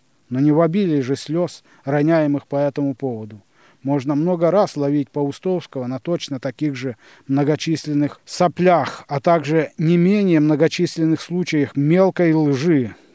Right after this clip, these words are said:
в склонности к которой, между прочим, в нескольких местах признаётся он сам. Только затем, впрочем, чтоб тут же привести массу оправданий.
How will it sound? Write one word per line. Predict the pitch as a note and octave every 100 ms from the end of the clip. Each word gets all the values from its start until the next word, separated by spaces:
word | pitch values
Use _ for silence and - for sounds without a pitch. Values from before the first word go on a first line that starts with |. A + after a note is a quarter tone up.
| _ _ _ -
в |
склонности | - - E3 D#3+ D3+ - D3+
к |
которой, | - D3 G#3 A3 C3+
между | C3 B2 B2+
прочим, | B2 B2+ A2 A#2
в | A2+
нескольких | D3+ F3 - D3 D3+ C3+
местах | C#3+ - F#3+ G3+ -
признаётся | C#3 B2 C3+ C#3+ D#3 D#3+
он | D3+ D3+
сам. | - G#2+ F#2+ _ _ _ _ _ _
Только | - D3+ D3+ C#3
затем, | D3+ - G#3+ F#3
впрочем, | - C3+ A#2 A#2+ G#2+
чтоб | - A#2+ _ _ _ -
тут | F#3+ G3+
же | C#3
привести | B2 C#3 C3 C3 - E3
массу | C#3 C#3 - C3
оправданий. | - C#3 A#2+ A#2 G2+ F#2